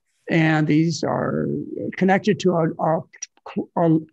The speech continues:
a part of the brain. This is not just a nerve. This is a part of the brain called the olfactory lobe. Okay, so you have direct connection with the air to these little hairs, these little nasal hairs. They go into nerve fibers. You see them right here,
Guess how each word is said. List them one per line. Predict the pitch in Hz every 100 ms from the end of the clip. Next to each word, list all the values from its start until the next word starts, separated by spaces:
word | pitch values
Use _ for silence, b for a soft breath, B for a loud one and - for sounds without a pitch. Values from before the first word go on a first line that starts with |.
| _ _ _ _ _ -
a |
part | - - 254 294
of |
the | 202
brain. | 175 214 196 151
This | 170 233
is |
not | 208 269
just | 247 190
a | 226
nerve. | 160 175 156
This | 160 -
is | 175
a |
part | 139 202 190
of | 185
the | 180
brain | 175 175 170
called | 165 170
the | 170
olfactory | 147 - 170 165 202 170
lobe. | 156 143 - - _ _ _ _ _ _ _ -
Okay, | 180 196 165
so | 180
you | 160
have | 151
direct | 160 208
connection | 208 196 - 185
with | 170
the | 170 208
air | 160 156 208 180 _ _ _ _ -
to |
these | 208 160
little | 180 185
hairs, | 135 156 143 170 170
these | 170
little | 156 165
nasal | 165 170 -
hairs. | 139 147 - 160 _ _ _ -
They | 226 214
go | 175 185
into | 208 185 185 175 170 165 -
nerve | 247 190 190 269
fibers. | - 180 160 160 156 226 -
You | - -
see | -
them | 190 202
right | 190 175
here, | 160 95